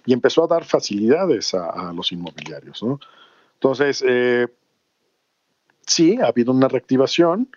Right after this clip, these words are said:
Sin embargo, lo que hace falta es, es que sea mucho más fácil, que haya una plataforma, que exista una plataforma que,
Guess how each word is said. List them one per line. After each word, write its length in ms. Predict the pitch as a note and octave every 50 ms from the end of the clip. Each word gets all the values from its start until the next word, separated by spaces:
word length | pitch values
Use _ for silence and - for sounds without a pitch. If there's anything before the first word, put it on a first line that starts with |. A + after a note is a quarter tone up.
| _ _ _ _ - _ _ _
Sin 260 | - - - C#3+ C#3
embargo, 400 | D3 D3+ D3 D3 D#3+ D#3 D#3 F3+
lo 160 | F#3+ F3+ D#3+ -
que 80 | -
hace 180 | D3+ - - G3+
falta 480 | - - E3+ G#3+ A3 - - C#3 A#2+
es, 320 | A#2+ B2 B2 B2 B2 - - A#2+ A#2 A#2 A2+
es 260 | A#2+ A#2 - - -
que 140 | - - A#2+
sea 200 | - - F3 F3+
mucho 300 | F3 D#3+ C#3+ - - A#2
más 180 | B2+ E3 D#3+
fácil, 380 | - - F3+ F#3 - - - -
que 100 | - A2
haya 220 | A2 C3+ C#3+ E3
una 140 | E3+ E3+ D3+
plataforma, 760 | - C#3 B2+ A#2+ - A2 - - - D3 D3 C#3+ C#3 C#3+ C#3
que 120 | C3 A2 A2
exista 240 | G2+ B2 C3 - E3
una 140 | D3+ D3
plataforma 600 | C#3 - B2 G#2+ A#2 A2 - B2+ B2 A#2+ B2+ B2+
que, 280 | A#2 - A2+ G#2 G#2 -